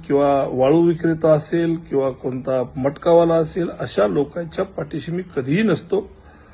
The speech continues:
हा तर खूप मोठा गुन्हा आहे आणि अशा गुन्ह्याला पाठीशी घालणारा किंवा त्याचं समर्थन करणाऱ्यापैकी मी नाही.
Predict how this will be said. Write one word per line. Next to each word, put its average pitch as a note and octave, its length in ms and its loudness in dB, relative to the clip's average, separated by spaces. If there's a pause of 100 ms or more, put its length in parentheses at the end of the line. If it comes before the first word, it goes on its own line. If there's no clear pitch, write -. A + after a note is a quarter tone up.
(200)
हा D3+ 80 2
तर E3 100 2
खूप F3 240 -6
मोठा C#3+ 260 0
गुन्हा C3+ 280 0
आहे C3 160 -2 (1040)
आणि E3+ 300 0 (120)
अशा F3+ 220 0
गुन्ह्याला D#3+ 300 2
पाठीशी D#3+ 460 -6
घालणारा C#3+ 400 -2
किंवा D#3 480 0 (320)
त्याचं C3+ 140 -6
समर्थन D#3+ 520 0
करणाऱ्यापैकी D3 640 0
मी C3 80 -12
नाही. D3 240 -8